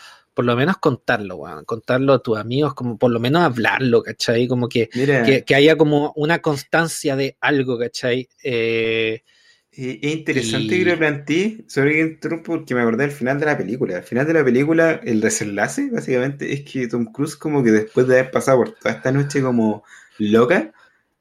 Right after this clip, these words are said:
Speaker 2: eh, el weón se desmorona, ¿cachai? Al ver la máscara y le cuenta todo a la, a la Nicole Kidman, ¿cachai? En el fondo, <laughs> pese a que como que le habían dicho que ya te fundía, el weón igual lo bota todo, ¿cachai? Y, y es un poco eso que dices tú, ¿cachai? O sea, en el fondo,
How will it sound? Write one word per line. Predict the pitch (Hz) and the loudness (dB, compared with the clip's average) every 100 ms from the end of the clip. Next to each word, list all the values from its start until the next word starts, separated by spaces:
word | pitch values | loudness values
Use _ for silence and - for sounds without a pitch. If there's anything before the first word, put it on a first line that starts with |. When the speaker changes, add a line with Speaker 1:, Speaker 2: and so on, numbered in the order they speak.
| _ - | _ -2
Speaker 2:
eh, | 120 113 110 110 107 110 107 | 4 6 6 6 6 4 2
el | 110 | 2
weón | 113 135 | 2 0
se | 143 131 | 0 0
desmorona, | 113 110 123 160 165 | 0 2 2 2 0
¿cachai? | 170 - 185 220 226 | -4 -4 -2 -2 -4
Al | 117 | -4
ver | 117 135 | -2 0
la | 127 | -2
máscara | 147 - 175 - | -4 -4 -4 -2
y | 120 | 0
le | 120 | 0
cuenta | 123 139 139 | 0 -4 -2
todo | 127 139 | -2 0
a | 139 | 0
la, | 131 127 123 117 | 2 0 0 -2
a | |
la | 113 | -2
Nicole | 113 131 - | -2 -2 -4
Kidman, | 135 101 92 - | -6 -8 -10 -12
¿cachai? | 90 - 104 | -12 -6 -4
En | 107 | -4
el | |
fondo, | - 107 110 104 104 - _ _ _ _ _ _ | -6 -2 0 0 -6 -16 _ _ _ _ _ _
<laughs> | 120 160 113 | 0 0 2
pese | 135 143 | 0 2
a | 147 | 4
que | 120 | 4
como | 113 107 | 6 4
que | 104 | 4
le | 104 | 4
habían | 120 120 | 4 2
dicho | 135 127 | 0 -2
que | |
ya | 127 | -2
te | 131 | -2
fundía, | 123 107 120 | -4 0 2
el | 135 | 2
weón | 120 123 | 0 -2
igual | 113 117 131 | 0 0 0
lo | 131 | 0
bota | 131 120 107 | 0 0 2
todo, | 117 110 | 2 2
¿cachai? | - - 107 117 139 _ _ _ _ | -2 -10 -10 -10 -12 _ _ _ _
Y, | - 110 113 | -4 -2 0
y | 135 | -2
es | |
un | 180 | -4
poco | - 185 180 | -6 -4 -4
eso | 185 190 | -4 -8
que | 165 | -10
dices | 180 156 - - | -10 -12 -16 -12
tú, | 214 | -6
¿cachai? | 113 - 110 | -6 -6 -6
O | |
sea, | 120 | -4
en | |
el | 120 117 | -6 -6
fondo, | 143 160 160 170 | -6 -2 -2 -2